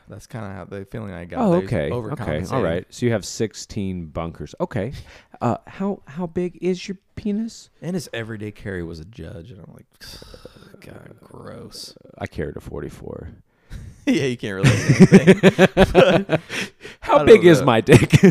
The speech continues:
Speaker 2: <laughs>
Speaker 1: But there's other outlining factors that make him a douche. You could carry a
Speaker 2: Separate the
Speaker 1: forty-four
Speaker 2: two.
Speaker 1: all day, and I'd be like, "That's fucking awesome."
Speaker 2: That's cool.
Speaker 1: This guy doing
Speaker 2: Yeah.
Speaker 1: it, I'm just like, "I hate you." It had
Speaker 2: There's
Speaker 1: a laser on it. I mean, I, my gun,
Speaker 2: Yeah.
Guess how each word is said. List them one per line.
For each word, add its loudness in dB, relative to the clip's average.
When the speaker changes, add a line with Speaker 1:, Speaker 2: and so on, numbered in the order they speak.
Speaker 2:
<laughs> 0
Speaker 1:
But -6
there's -6
other -6
outlining -10
factors -10
that -12
make -14
him -12
a -14
douche. -14
You -8
could -12
carry -6
a 0
Speaker 2:
Separate -4
the -10
Speaker 1:
forty-four -6
Speaker 2:
two. -8
Speaker 1:
all -6
day, -10
and -10
I'd -12
be -12
like, -12
"That's -14
fucking -14
awesome." -10
Speaker 2:
That's -6
cool. -6
Speaker 1:
This -8
guy -4
doing -4
Speaker 2:
Yeah. -4
Speaker 1:
it, -8
I'm -12
just -14
like, -14
"I -14
hate -16
you." -16
It -2
had 0
Speaker 2:
There's -2
Speaker 1:
a 0
laser -6
on -16
it. -18
I -12
mean, -10
I, -10
my -8
gun, -4
Speaker 2:
Yeah. -8